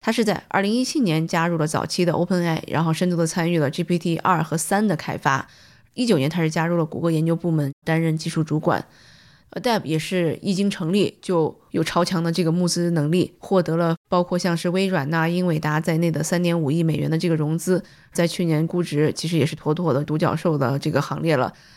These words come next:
但是在融资不久，Ashish 和 Nikki 就离开了 Adept，创建了 Essential，在去年也是连续的募资了两轮，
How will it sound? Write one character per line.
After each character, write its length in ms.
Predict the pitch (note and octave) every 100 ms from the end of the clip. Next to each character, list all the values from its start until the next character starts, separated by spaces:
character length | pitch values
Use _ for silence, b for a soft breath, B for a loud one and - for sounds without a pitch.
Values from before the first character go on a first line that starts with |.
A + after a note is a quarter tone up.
| B -
但 140 | G3+
是 100 | G3
在 120 | F#3
融 160 | D#3+ F3
资 100 | F#3+
不 140 | F#3+
久， 180 | F3+ F2+ B B B
Ashish 340 | - F3 F3+ E3+
和 120 | F3
Nikki 240 | F#3 F#3
就 140 | E3+ F3
离 140 | F3+
开 200 | G3+ A3+
了 120 | E3
Adept， 340 | F#3 C#3 F#2+ - b b b b
创 180 | G#3 F#3
建 140 | F3+
了 80 | E3
Essential， 580 | F3 - F3 F3+ D3+ - -
在 140 | - F3
去 160 | G3
年 180 | F3+ D#3
也 220 | F3+ D#3
是 160 | D#3+ G3+
连 180 | F3 E3+
续 100 | F3+
的 80 |
募 140 | F3+ F3+
资 100 | E3+
了 120 | E3+
两 200 | D3 C3+
轮， 280 | C#3+ C#3+